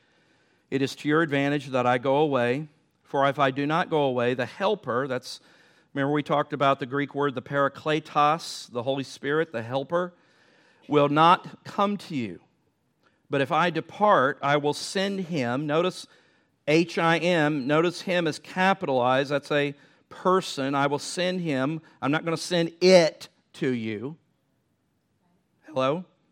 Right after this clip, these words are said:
I'm not gonna send it. I'm gonna send him to you. Verse eight. "And when he has come," if you have your Bible, all those,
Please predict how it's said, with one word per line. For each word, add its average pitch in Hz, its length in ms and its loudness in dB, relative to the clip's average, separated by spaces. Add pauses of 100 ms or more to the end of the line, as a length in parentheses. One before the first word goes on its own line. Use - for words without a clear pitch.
I'm 143 80 -2
not 165 140 0
gonna 175 160 -2
send 185 340 -2
it. 160 340 6
I'm 143 60 -2
gonna 151 140 -2
send 175 240 -4
him 190 280 -2
to 160 100 -6
you. 131 340 -4 (240)
Verse 170 300 4
eight. 139 360 2 (480)
"And 156 220 2
when 185 240 4
he 233 500 2 (480)
has 170 240 4
come," 208 480 6
if 170 140 -6
you 196 80 2
have 226 100 4
your 196 120 4
Bible, 202 440 4 (180)
all 220 200 10
those, 226 340 6